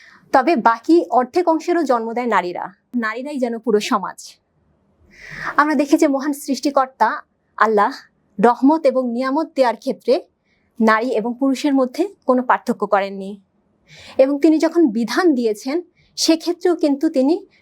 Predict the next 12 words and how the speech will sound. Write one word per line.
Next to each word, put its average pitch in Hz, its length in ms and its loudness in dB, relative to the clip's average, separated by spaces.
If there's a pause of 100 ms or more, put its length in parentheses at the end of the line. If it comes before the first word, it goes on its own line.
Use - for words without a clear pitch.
(200)
নারী 240 200 0 (160)
এবং 240 160 -2 (420)
পুরুষের 311 460 2
মধ্যে 240 300 -2 (240)
অধিকার 349 420 -2 (180)
এবং 233 140 -4 (120)
মর্যাদায় 247 480 -2 (100)
কোনো 269 220 2
পার্থক্য 202 340 -4 (120)
করেননি। 190 400 -4 (460)
তবে 320 220 2
আমরা 302 120 -4